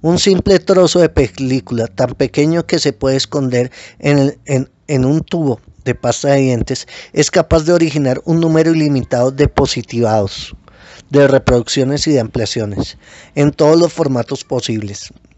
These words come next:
La fotografía está asociada de por vida a la imagen y a la memoria. Posee, pues, de ellas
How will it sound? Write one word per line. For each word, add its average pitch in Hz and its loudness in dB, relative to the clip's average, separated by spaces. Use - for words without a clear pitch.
La 143 2
fotografía 143 0
está 147 -2
asociada 135 -2
de 143 0
por 127 -8
vida 139 0
a - 0
la 143 0
imagen 113 -6
y 127 2
a 120 6
la 117 2
memoria. 110 -4
Posee, 175 4
pues, 156 0
de 135 2
ellas 127 -2